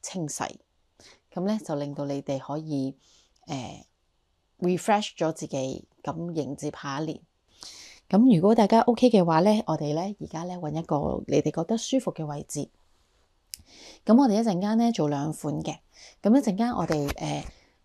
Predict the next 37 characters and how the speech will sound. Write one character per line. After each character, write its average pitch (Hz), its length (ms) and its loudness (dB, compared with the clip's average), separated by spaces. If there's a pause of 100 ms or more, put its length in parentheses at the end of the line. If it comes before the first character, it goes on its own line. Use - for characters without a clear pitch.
(120)
搵 175 160 2
個 240 80 4
舒 269 140 0
服 254 80 2
嘅 202 80 4
位 190 140 4
置 196 180 0
啦。 214 280 -2
咁 202 160 4
你 220 60 8
好 190 160 4
似 180 180 0
我 170 160 2
哋 156 80 0
咁， 175 360 -2
好 196 100 2
似 202 120 0
我 156 120 0
咁 165 80 -4
樣 185 140 -2
打 185 180 -4
坐 185 180 -2
又 160 120 -2
得 220 100 -6
啦。 233 320 -6 (380)
又 180 100 0
或 175 80 0
者， 208 140 -4
哦， 170 320 -2
你 165 160 0
哋 160 200 -2
係 160 220 -8
唔 147 140 -6
係 151 80 -6
坐 170 160 -8
得 240 100 -2
耐 233 80 2